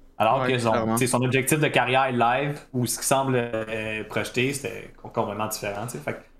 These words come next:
Speaker 1: c'est un bon choix pour lui. Euh, est-ce que c'est poche pour le monde qui est impliqué ? Sans aucun doute, là, c'est clair. <laughs>
Speaker 2: Ouais, ben écoute, je peux bounce là-dessus, moi, personnellement. Euh, c'est sûr que, hum, j'ai, ça fait un petit moment que je connais, que je connais Tienne, ça fait un petit moment que, que vraiment, euh,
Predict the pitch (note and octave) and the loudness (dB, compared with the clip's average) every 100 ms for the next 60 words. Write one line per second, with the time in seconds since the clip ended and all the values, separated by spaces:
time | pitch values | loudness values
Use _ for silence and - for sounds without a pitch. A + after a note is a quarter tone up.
0 | - D3 C#3+ D#3 F#3+ F3 D3+ C3+ D#3+ - | 0 2 2 2 2 2 2 0 -2 -8
1 | - - - - G#2 G2 G2 - - A#2+ | -20 -20 -16 -4 -2 0 -4 -10 -6 0
2 | B2 C#3+ D3 C3+ B2 C3 B2+ C3 A#2+ - | 2 2 2 2 2 2 0 0 -2 -2
3 | C3+ D3 D3+ - - B2+ C3+ A#2+ A#2 A#2+ | 0 0 -2 -4 -2 0 2 0 2 0
4 | C3+ B2+ A#2 A#2+ - - - _ - - | 0 -4 -2 -2 -2 -10 -20 _ -20 -10
5 | - B2+ D3+ C#3 - - D#3+ C3 B2+ C3+ | -4 -2 -2 -4 -10 -8 0 2 2 2
6 | B2 B2 C3+ A2 - B2 B2+ C#3 - B2+ | 2 4 2 2 2 4 4 4 2 2
7 | - D#3 D3 B2+ - B2+ B2+ D#3 C3+ A#2+ | 2 2 2 2 2 2 4 2 2 -2
8 | - - - D3+ - D#3+ D#3+ C3+ B2+ B2 | -8 -12 0 2 2 2 4 4 4 2
9 | A#2 - - - C3 B2 C3+ C3+ C3 D3 | -2 -6 -20 -6 0 2 4 4 2 2
10 | D#3+ B3+ G#3+ A#3+ C#4+ - C#3 D3+ D#3+ C#3 | 2 2 2 2 2 2 4 2 2 2
11 | - C3+ - C3+ C#3+ D#3 - B2+ C3 C3 | 2 2 2 2 2 0 0 0 2 2
12 | D#3+ B2 A#2 A2 A2+ A2+ A2+ C#3 D3 A#2+ | 4 4 2 2 2 4 4 4 2 0